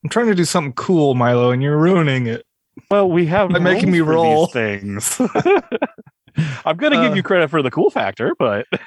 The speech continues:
Speaker 1: uh,
Speaker 2: see what,
Speaker 1: so
Speaker 2: uh, how well you sing. <laughs>
Speaker 1: Not well, which is appropriate. Uh, three minus one, so a total of two.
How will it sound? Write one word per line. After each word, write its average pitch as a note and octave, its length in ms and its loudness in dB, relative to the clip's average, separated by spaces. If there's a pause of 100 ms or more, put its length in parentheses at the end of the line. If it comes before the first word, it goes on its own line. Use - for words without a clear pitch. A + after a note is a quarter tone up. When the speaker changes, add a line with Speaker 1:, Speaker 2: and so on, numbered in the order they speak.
(120)
Speaker 1:
uh, D#3 320 2
Speaker 2:
see G3 80 -2
what, F3+ 120 4
Speaker 1:
so E3 220 0
Speaker 2:
uh, F3 160 0
how F#3 140 -2
well F#3 200 0
you F3 120 -2
sing. D#3+ 420 -6 (340)
<laughs> - 320 -18
Speaker 1:
Not F3 320 0
well, C#3+ 300 0
which C#3+ 220 -8
is G3+ 140 -8
appropriate. E3 600 -2 (720)
Uh, E3+ 100 -2
three G#3 580 0 (260)
minus E3 480 0
one, A2+ 500 0
so A#2 240 0
a A2 60 -2
total D3 300 0
of A2+ 100 -4
two. G#2 420 -4